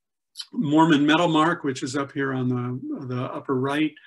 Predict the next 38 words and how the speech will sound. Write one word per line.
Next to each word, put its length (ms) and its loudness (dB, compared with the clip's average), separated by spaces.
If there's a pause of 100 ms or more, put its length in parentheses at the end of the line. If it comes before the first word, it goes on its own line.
(420)
is 160 0
also, 640 0
uh, 320 -4
one 360 0
of 80 2
these 240 0
ones 300 2
that's 240 -2
consistently 760 -2
out 240 -2
there, 180 -2
but 200 -4
often 360 -6
not 180 -6
in 140 -6
huge 380 -8
numbers, 480 -6
but 180 -6
in, 560 -2
in 320 -2
notable 440 0
numbers. 580 -4 (640)
So 100 -8
that's 160 -2
another 300 4
sort 180 0
of 140 2
characteristic 800 0
of 80 -2
the 100 -2
counts 460 -2
and 120 -2
suggests 480 0
that 140 -2
some 200 0
of 80 0
the 100 0
species 840 -4